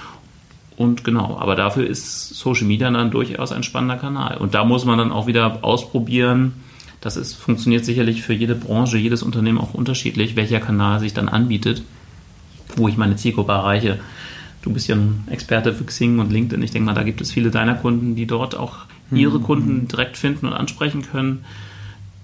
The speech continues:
Speaker 1: Beide Portale, beide Plattformen haben spannende Produkte auch, mit denen man ja noch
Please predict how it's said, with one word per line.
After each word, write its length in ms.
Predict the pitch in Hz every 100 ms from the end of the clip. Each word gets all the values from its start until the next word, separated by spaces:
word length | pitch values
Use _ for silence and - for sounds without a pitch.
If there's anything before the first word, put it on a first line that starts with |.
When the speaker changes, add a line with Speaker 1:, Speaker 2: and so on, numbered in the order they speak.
| - -
Speaker 1:
Beide 340 | 117 123 117 117 - - -
Portale, 440 | 127 - 127 123
beide 180 | 123 120
Plattformen 440 | 123 131 131 120
haben 120 | 117 113
spannende 580 | - 117 120 117 113 - - - -
Produkte 380 | 131 135 147 127
auch, 200 | 120 120
mit 160 | 117 113
denen 120 | 113
man 140 | 110
ja 120 | 110 107
noch 220 | 110